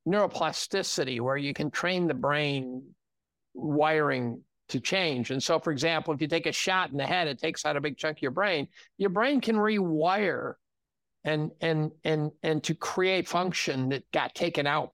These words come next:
by the wound. There, there are people who have profound seizure disorders. They literally take out half the brain. You, not metaphorically, they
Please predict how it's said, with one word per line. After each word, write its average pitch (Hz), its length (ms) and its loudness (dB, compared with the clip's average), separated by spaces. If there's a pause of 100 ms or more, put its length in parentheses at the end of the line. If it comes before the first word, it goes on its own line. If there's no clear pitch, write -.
by 131 140 2
the 127 120 0
wound. 139 460 2 (440)
There, 190 380 2 (120)
there 180 220 4
are 170 240 2
people 214 380 2
who 180 260 2
have 165 320 0 (220)
profound 202 800 0
seizure 208 400 2
disorders. 147 580 0
They 160 160 0
literally 208 560 4
take 185 200 -2
out 160 160 0
half 165 200 -2
the 147 100 -2
brain. 147 280 0
You, 151 100 -2 (220)
not 214 200 0
metaphorically, 214 720 0
they 160 200 -4